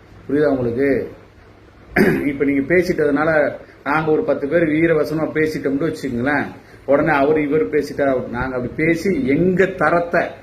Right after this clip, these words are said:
எங்க தரத்தை இவ்வளவு கேவலமா எங்க தரத்தை நாங்க தாழ்த்திக்கிற விரும்பல. ஓகேயா? அதனால உங்க கட்சிக்காரங்களுக்கு நல்லது சொல்லிக் கொடுங்கள்.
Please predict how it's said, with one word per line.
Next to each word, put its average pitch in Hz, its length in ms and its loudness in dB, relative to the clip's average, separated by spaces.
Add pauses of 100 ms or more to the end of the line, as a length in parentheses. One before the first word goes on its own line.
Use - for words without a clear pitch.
(880)
எங்க 160 340 2
தரத்தை 156 480 0
இவ்வளவு 175 360 2
கேவலமா 185 960 2
எங்க 147 140 -2
தரத்தை 139 380 -4
நாங்க 135 200 -2
தாழ்த்திக்கிற 135 540 -2
விரும்பல. 123 400 0 (680)
ஓகேயா? 120 460 0 (320)
அதனால 139 420 0
உங்க 127 280 -2
கட்சிக்காரங்களுக்கு 127 920 0 (540)
நல்லது 190 420 2
சொல்லிக் 147 280 -2
கொடுங்கள். 123 340 -4